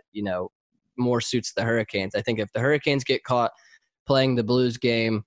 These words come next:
uh, they're gonna need either Peter Mrazek or James Reimer to really bail them out, I think, because I think that the Blues definitely are, are a super talented team that's tough to play against. So I,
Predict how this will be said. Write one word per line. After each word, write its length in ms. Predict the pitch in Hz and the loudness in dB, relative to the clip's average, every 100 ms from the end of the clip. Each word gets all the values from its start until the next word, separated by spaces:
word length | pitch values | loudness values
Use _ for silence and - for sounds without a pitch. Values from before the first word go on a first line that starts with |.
| _ _ | _ _
uh, 320 | 107 107 107 113 | 0 2 0 2
they're 160 | 120 | 0
gonna 260 | 117 120 120 | 2 2 2
need 420 | 117 117 113 104 - | 2 2 2 -2 -2
either 280 | 113 110 104 | 0 0 0
Peter 220 | 123 113 | 0 2
Mrazek 500 | 110 110 107 110 104 | 2 2 0 0 -2
or 140 | 104 101 | -2 -2
James 300 | 110 104 - | 0 -2 0
Reimer 280 | 107 107 104 | 0 2 0
to 140 | 107 | -2
really 280 | 98 104 101 | 0 0 0
bail 240 | 101 104 | 0 0
them 180 | 113 127 | 0 0
out, 200 | 113 113 - | 0 0 0
I 80 | 123 | -2
think, 300 | 117 123 123 | 0 0 0
because 380 | - - 110 104 | -4 0 0 0
I 100 | 101 | -2
think 200 | 107 110 | -2 -2
that 140 | 104 - | -2 -4
the 60 | |
Blues 460 | 101 107 107 101 - - _ _ _ _ _ | -4 0 0 0 -6 -14 _ _ _ _ _
definitely 560 | 143 143 - 139 123 117 | 2 2 4 4 4 4
are, 240 | 110 104 | 2 2
are 200 | - 110 | 2 2
a 60 | 104 | 2
super 300 | - - 110 | 0 0 0
talented 520 | 101 110 107 104 82 | 2 2 2 0 -2
team 240 | - 101 95 | -2 0 0
that's 240 | 92 - | 0 -2
tough 200 | - 104 | -2 -2
to 80 | 95 | -2
play 220 | - 90 | -2 -2
against. 280 | 90 87 - | 0 -4 -2
So 180 | 98 104 | -2 0
I, 100 | 107 | 0